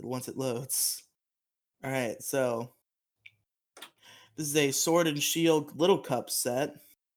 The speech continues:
and, uh, the, the best set seems to be a weak armor set with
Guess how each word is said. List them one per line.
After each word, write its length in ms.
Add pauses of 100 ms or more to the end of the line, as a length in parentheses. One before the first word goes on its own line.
(840)
and, 340
uh, 340
the, 280
the 100
best 300
set 240
seems 280
to 100
be 260
a 80
weak 380
armor 340
set 540
with 140